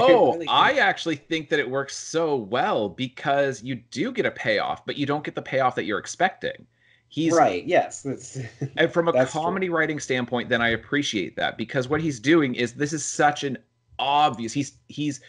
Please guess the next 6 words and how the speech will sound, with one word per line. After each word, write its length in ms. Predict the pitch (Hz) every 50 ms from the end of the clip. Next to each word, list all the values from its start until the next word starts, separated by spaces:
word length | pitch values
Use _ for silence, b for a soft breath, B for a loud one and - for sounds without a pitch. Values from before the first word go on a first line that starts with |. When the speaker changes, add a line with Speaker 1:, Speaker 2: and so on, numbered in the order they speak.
| b b b b b b -
Speaker 1:
telegraphing 1040 | - - - - 147 151 160 160 156 143 147 139 139 143 - - 147 147 151 143 - _ _ _ _
the 60 | 127
setup 380 | - - - 117 117 127 127 -
to 80 | - 113
the 100 | 107 98
joke. 420 | 82 92 92 110 165 - - -